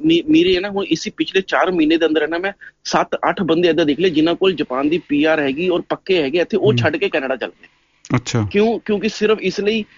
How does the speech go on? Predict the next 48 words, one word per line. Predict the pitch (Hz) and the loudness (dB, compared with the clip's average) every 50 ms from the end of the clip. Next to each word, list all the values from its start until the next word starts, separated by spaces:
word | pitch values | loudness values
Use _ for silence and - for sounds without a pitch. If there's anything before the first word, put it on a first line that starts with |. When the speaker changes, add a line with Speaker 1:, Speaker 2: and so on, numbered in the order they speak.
| _ _ - | _ _ -6
Speaker 1:
ਕਿ | 208 226 240 240 233 214 - - _ _ - | -2 0 0 2 0 -2 -4 -10 _ _ -8
ਉਹਨਾਂ | 190 220 220 220 220 240 | -6 -4 -2 -2 0 0
ਨੂੰ | 262 214 147 | 0 0 -2
ਜਾਪਾਨੀ, | 160 - - 143 156 185 202 214 - | -4 -4 -4 -4 -2 0 -2 -2 -2
ਅਹ, | 170 170 | -2 -2
ਜ-, | 135 170 | -2 -2
ਮਤਲਬ | 151 143 165 180 190 202 202 196 | -2 -2 -2 0 0 0 0 0
ਉਹ | 202 208 196 - - | 0 0 0 -2 -2
ਇਨ-, | 156 160 175 185 - - 170 | -2 -2 -2 -4 -6 -8 -6
ਜੋ | 165 214 | -6 -6
ਪੰਜਾਬੀ | 208 - 151 135 131 127 143 175 214 | -4 -2 -2 0 0 0 0 0 -2
ਸਟਰਕਚਰ | 196 - - 185 160 - - 180 160 | -2 -2 -6 -8 -6 -4 -4 -2 -2
ਹੈ | 170 | -2
ਨਾ, | 208 | -2
ਉਹ | - - 208 247 247 | 0 0 0 2 4
ਨਹੀਂ | 233 185 117 | 2 2 2
Speaker 2:
ਹੂੰ। | 107 | 0
Speaker 1:
ਸੀਗਾ | 127 120 135 | -2 -2 -2
ਇੱਥੇ, | 127 - - 170 | -4 -4 -4 -4
ਮਤਲਬ | 160 160 185 - | -4 -4 -4 -4
ਪੰਜਾਬੀ | 170 160 147 143 151 165 220 | -2 0 0 0 2 2 0
ਮਾਹੌਲ | 202 156 139 156 143 | 0 0 0 0 0
ਚਾਹੀਦਾ | 127 110 107 123 131 139 | -2 -4 -6 -6 -8 -6
ਸੀਗਾ | 147 165 175 | -4 -4 -2
ਬਸ, | 151 165 170 165 - | 0 0 -2 -2 -2
Speaker 2:
ਹੂੰ। | 110 - - - _ - | -6 -6 -8 -16 _ -2
Speaker 1:
ਸਾਡੇ | 127 147 131 110 - | 0 2 2 2 2
ਬੱਚੇ | 107 107 107 139 180 | 2 2 0 -2 -2
ਪੰਜਾਬੀ | - 165 147 135 127 131 143 170 190 | 0 0 0 2 0 0 0 -2 -2
'ਚ | 170 | -2
ਰਹਿਣ, | - 160 160 175 175 | -2 -2 -2 -2 0
ਉਹ, | 190 226 240 - - | 0 -2 -2 -2 -2
ਉਹ | 214 247 262 247 | -2 0 0 0
ਸੋਚ | - 214 220 208 - | 0 0 0 0 0
ਕੇ | - 208 | -2 -2
ਚਲੋਗੇ, | 185 185 165 165 175 175 202 214 208 - - - _ 127 127 | 0 0 0 0 2 2 0 -2 -2 -4 -10 -8 _ 2 2
ਫਿਰ | 123 120 117 | 4 4 4
ਤਾਂ | 226 220 110 | 4 4 4
Speaker 2:
ਹੂੰ। | 110 | 2
Speaker 1:
nothing | 151 135 104 - 143 135 120 | 0 0 0 0 0 0 0
ਹੈ | |
ਇੱਥੇ, | 110 - - 151 | 0 -2 -4 -2
ਫਿਰ | - 214 220 208 | 0 0 2 2
ਨਹੀਂ | 196 160 139 147 | 2 2 4 2
ਹੈ, | 160 160 | 2 0
ਕਿਉਂਕਿ | 165 190 185 226 | 0 -2 -2 -2
ਇੱਥੇ | - 165 139 120 160 226 208 107 | 0 0 0 0 0 0 0 -2
Speaker 2:
ਅੱਛਾ। | 95 - | -2 -4